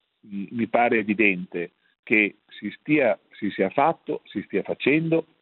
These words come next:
e tutte le scuole, tutti i dirigenti sono presenti e attivi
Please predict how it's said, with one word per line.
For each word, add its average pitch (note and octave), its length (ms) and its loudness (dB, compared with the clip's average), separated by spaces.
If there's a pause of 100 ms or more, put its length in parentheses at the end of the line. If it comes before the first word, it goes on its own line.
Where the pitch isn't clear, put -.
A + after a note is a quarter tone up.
(140)
e A2+ 180 2
tutte D#3 320 0
le A#2+ 100 -2
scuole, G2 500 2
tutti - 220 -6
i G2+ 60 0
dirigenti B2 600 0
sono G2+ 280 0
presenti A#2+ 580 0
e G2+ 60 4
attivi C3 560 0